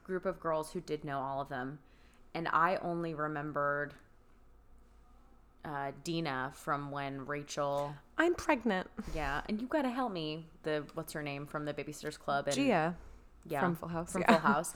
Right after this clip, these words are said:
Speaker 1: Um, with the worst New York accent I've ever heard.
Speaker 2: Yeah.
Speaker 1: Um, but yeah, I don't know that I can. I'm, I think I'm just making some of them up. But yeah, definitely Mary Angela, Mary Therese,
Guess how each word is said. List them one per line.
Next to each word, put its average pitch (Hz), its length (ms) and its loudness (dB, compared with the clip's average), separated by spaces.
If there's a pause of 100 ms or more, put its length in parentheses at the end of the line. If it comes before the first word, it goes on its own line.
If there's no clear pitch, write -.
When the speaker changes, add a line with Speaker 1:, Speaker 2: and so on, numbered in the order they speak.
(440)
Speaker 1:
Um, 170 600 4 (920)
with 160 140 -10
the 156 80 -4
worst 151 560 0
New 165 100 -2
York 147 240 -2
accent 147 360 -2
I've 147 220 -2
ever 156 640 2 (140)
heard. 139 440 2
Speaker 2:
Yeah. 156 220 0 (840)
Speaker 1:
Um, 151 760 2 (840)
but - 140 -6
yeah, 151 320 2 (1700)
I 160 100 -6
don't 160 140 -2
know 156 100 -2
that 147 120 -4
I 143 160 -2
can. 147 360 -8 (180)
I'm, 160 180 -4 (100)
I 170 60 -6
think 160 160 -4
I'm 151 100 -4
just 147 140 -10
making 143 280 -8
some 147 180 -6
of 143 140 -4
them 135 100 -4
up. - 200 -4
But - 180 0
yeah, 135 160 -2 (140)
definitely 220 280 4
Mary 196 220 2
Angela, 170 280 4
Mary 160 200 0
Therese, 156 520 -4